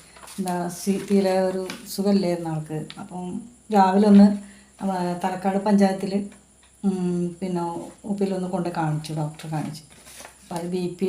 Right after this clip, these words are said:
ഓവറാണ്, പിന്നെ ഷുഗറും ഇതെല്ലാം ഓവറാണ്. അപ്പം അങ്ങനെ മരുന്ന് വേറെയും എഴുതിയിട്ടുണ്ട്.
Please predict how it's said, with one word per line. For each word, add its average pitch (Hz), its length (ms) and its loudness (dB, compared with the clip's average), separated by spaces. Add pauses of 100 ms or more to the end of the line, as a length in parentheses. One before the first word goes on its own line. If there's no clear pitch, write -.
(120)
ഓവറാണ്, 170 440 -4 (600)
പിന്നെ 175 400 -4
ഷുഗറും 180 400 -6
ഇതെല്ലാം 170 320 -8 (220)
ഓവറാണ്. 160 400 -4
അപ്പം 170 160 -10
അങ്ങനെ 175 180 -10 (640)
മരുന്ന് 170 320 -4 (640)
വേറെയും 190 360 0 (180)
എഴുതിയിട്ടുണ്ട്. 190 560 -2